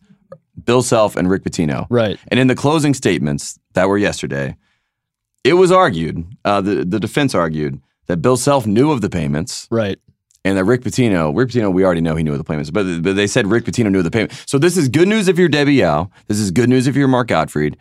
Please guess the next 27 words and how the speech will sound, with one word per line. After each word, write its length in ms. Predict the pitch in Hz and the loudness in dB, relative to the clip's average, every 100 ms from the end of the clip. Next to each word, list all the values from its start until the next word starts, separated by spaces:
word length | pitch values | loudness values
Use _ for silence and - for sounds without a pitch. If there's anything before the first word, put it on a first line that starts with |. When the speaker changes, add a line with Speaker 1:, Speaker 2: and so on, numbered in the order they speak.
| - | -10
Speaker 1:
because 240 | 98 113 98 | -4 -2 0
the 140 | 110 | 2
only 180 | 139 156 | 2 0
two 160 | 147 | 2
guys 440 | 135 127 113 95 85 | 4 4 4 2 0
that 120 | 87 | 0
they 140 | 98 | 0
say 300 | 98 - 101 | 0 0 2
in 80 | 90 | 2
the 60 | 87 | 0
defense 360 | 80 95 76 | -2 -4 -2
definitely 720 | 80 78 90 107 127 151 143 135 | -4 -2 -2 0 0 0 2 2
knew 240 | 113 117 | 2 2
what 140 | 107 104 | 2 0
was 140 | 101 | 0
happening 340 | 107 98 92 | 0 0 0
as 80 | 85 | -2
far 160 | - 90 | -2 -2
as 80 | - | -2
payments, 400 | 101 90 82 - | 0 0 -2 -4
'cause 140 | 92 | -2
they 80 | 82 | 0
have 280 | 87 80 - | -2 -2 -4
text 320 | 113 104 - | -4 -4 -4
message 320 | 101 92 101 | -4 -2 -2
records 480 | 92 78 - 71 - - | -2 -4 -6 -10 -12 -4
Speaker 2:
Right. 300 | 120 110 | -2 -2